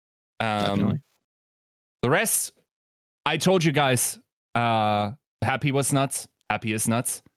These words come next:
Speaker 2: Happy
Speaker 1: I told
Speaker 2: is
Speaker 1: you
Speaker 2: nuts.
Speaker 1: guys that Piggy's Sigma is i-, incredible. Piggy's Sigma is incredible.
Speaker 2: I think that's
Speaker 1: I told
Speaker 2: the
Speaker 1: you
Speaker 2: better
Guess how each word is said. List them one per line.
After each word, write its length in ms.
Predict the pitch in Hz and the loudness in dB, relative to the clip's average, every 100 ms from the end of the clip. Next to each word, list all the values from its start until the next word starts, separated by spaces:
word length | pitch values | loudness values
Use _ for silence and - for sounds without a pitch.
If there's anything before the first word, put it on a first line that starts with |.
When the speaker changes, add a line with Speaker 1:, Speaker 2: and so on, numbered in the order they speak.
| _ _ - | _ _ -8
Speaker 2:
Happy 120 | - | -6
Speaker 1:
I 40 | 127 | 0
told 180 | 147 | 0
Speaker 2:
is 60 | 131 | 0
Speaker 1:
you 40 | 127 | 0
Speaker 2:
nuts. 80 | |
Speaker 1:
guys 360 | 131 123 117 - - | 0 0 -2 -6 -4
that 420 | 123 120 104 - _ _ _ _ - | -2 -2 -4 -10 _ _ _ _ -4
Piggy's 320 | 151 147 139 | -2 0 0
Sigma 480 | - - 147 143 143 | 0 0 0 0 0
is 200 | 139 - _ - | 0 -4 _ -8
i-, 80 | 113 117 | -6 -4
incredible. 840 | 117 131 - 147 131 143 143 - _ _ _ _ 95 | 0 0 0 0 2 0 -2 -6 _ _ _ _ -6
Piggy's 200 | 87 - | -2 0
Sigma 300 | 110 123 123 | 0 2 2
is 120 | 113 | 0
incredible. 580 | 120 131 120 110 120 131 - | 0 0 0 0 -2 -2 -2
Speaker 2:
I 100 | 170 | -2
think 180 | 110 | 0
that's 180 | 104 120 | -2 0
Speaker 1:
I 20 | 135 | 0
told 100 | 117 | 0
Speaker 2:
the 100 | 131 | -2
Speaker 1:
you 60 | |
Speaker 2:
better 160 | 107 | -2